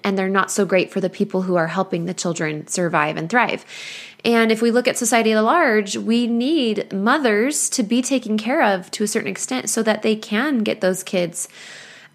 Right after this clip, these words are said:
out into the world in a healthy way, as healthy as possible. And so obviously I don't need to make the case to you all, your moms, but, um,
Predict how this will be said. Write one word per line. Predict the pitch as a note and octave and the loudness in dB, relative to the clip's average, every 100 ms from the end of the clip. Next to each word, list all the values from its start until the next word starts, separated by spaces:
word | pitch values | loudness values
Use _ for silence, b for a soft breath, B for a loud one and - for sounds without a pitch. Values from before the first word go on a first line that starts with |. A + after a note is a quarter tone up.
| - | 2
out | F#3+ G3 - - | 4 4 0 0
into | G#3 G3 | 2 2
the | G3 | 2
world | F#3 F#3 F#3 F#3 | 2 2 2 2
in | F3+ | 0
a | |
healthy | F#3 - F#3+ F#3+ F#3 | -2 -2 -2 -2 -2
way, | F3 A3 G3 - | 2 4 4 2
as | G3 | 0
healthy | - G3+ F#3+ | -2 0 -2
as | F3+ | -2
possible. | - - F#3+ - - C#3 - - | -8 -4 -4 -4 -4 -4 -4 -4
And | G3+ G3 | -4 -2
so | F#3+ G#3+ G3 F#3+ F#3 B B B B B _ _ | 0 2 2 2 -2 B B B B B _ _
obviously | G#3 F#3+ F#3+ G#3 - G#3 G3 | 0 2 4 2 4 4 4
I | F#3+ | 2
don't | G3 | 0
need | G3+ | 0
to | F#3 | 2
make | F#3 F3+ | 0 0
the | F#3 | -4
case | F3 F#3+ F#3 | -2 -2 -2
to | - F#3+ | -2 0
you | E3 E3 F3 | 0 2 4
all, | F#3+ D#3 E3+ | 6 4 4
your | F3 F3 | 0 0
moms, | F3 G3+ F3 D#3 F3+ F3 | 2 2 0 -2 -4 -8
but, | F#3+ F#3 E3+ - - - | -2 0 0 -2 -6 -6
um, | - F3+ D#3 | -4 -4 -4